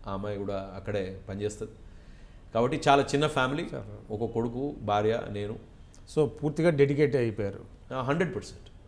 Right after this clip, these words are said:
Speaker 2: So, ఫ్యూచర్లో కూడా మీరు ఇంకా ఏదన్నా, అంటే, వేరే బాధ్యతలు తీసుకోవడానికి ఏమన్నా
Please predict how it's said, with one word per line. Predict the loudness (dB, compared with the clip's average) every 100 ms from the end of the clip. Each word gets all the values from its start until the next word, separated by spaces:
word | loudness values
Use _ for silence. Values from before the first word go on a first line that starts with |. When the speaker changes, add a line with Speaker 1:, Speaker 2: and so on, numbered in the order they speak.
| -8 4
Speaker 2:
So, | 4
ఫ్యూచర్లో | 6 6 10 12 12
కూడా | 12 12
మీరు | 10 8 8
ఇంకా | 8 8
ఏదన్నా, | 8 8 4 4 2 -2 -12 -10
అంటే, | -4 -2 -2 -2
వేరే | 2 6 6
బాధ్యతలు | 8 8 8 6 4
తీసుకోవడానికి | 2 2 4 4 4 4
ఏమన్నా | 2 2 -2